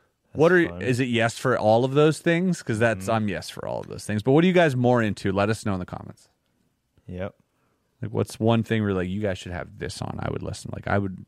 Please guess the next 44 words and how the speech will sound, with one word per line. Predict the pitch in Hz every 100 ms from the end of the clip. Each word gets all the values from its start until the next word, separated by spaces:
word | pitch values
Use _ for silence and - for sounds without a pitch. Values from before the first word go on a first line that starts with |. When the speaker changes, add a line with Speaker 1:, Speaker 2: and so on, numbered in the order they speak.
| -
Speaker 1:
I'd | 113
be | 131
interested | 190 196 - 101
because | 98
I'm | 120 139
down | 156 156
for | 139
all | 135
these | 131 117
things. | - 110 104
So | - 101 98 - - -
it's | - -
not | 123
like | 101 104 -
we're | 107
gonna | 98 98
be | 92 98
like, | 92 92
Whoa, | 120 123 110 101 120 120 - _ 139
we're | 196 113
only | 120 120
doing | 117 117 113 110 _ _ _ _ _ _ _ _
this | 123 127 -
now. | 101 92 90 95 -
Speaker 2:
Yeah. | 90 92
Speaker 1:
I |
just | 101 107
wanna | 117 110
hear | 101 107
what |
you | 92
guys | 110 87 -
wanna | 78
see, | - -
and | 90
we'll, | 90 90 101
it'll, | 101 95 - - -
it | 98
might, | 95 92 90
uh, | 92
spark | - - 95
something | - 92 90 90
within | 90 - 92
us. | 92 -